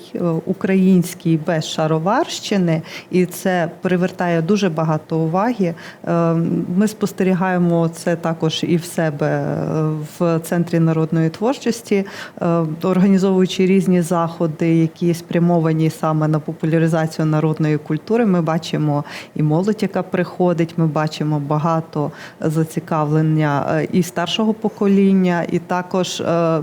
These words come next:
зважаючи на, на ситуацію в країні, е, до нас приходять і внутрішньо переміщені особи для того, щоб відчути цей дух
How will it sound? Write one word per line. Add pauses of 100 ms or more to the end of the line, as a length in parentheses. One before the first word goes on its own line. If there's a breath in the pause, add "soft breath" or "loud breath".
(100)
зважаючи
на,
на (160)
ситуацію
в
країні, (400 loud breath)
е,
до
нас
приходять
і
внутрішньо
переміщені
особи
для
того,
щоб
відчути
цей
дух